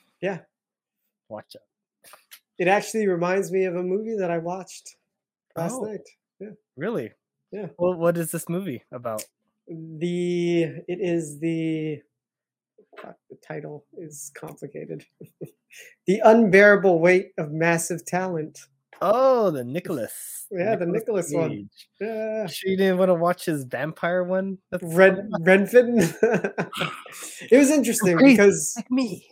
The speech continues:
Speaker 1: <laughs> it, it, it had that same theme about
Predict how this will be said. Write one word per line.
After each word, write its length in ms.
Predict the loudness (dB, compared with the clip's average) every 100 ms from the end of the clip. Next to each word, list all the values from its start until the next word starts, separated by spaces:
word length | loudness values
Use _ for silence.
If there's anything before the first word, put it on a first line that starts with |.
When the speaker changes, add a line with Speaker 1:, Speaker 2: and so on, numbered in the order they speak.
| _
Speaker 1:
<laughs> 120 | -2
it, 180 | 2 4 6 8
it, 120 | 8 8
it 60 | 2
had 260 | 4 2 2
that 220 | 0 0
same 340 | 0 0 -2 -6
theme 280 | -6 -4 -4
about 440 | -2 -2 -2 -4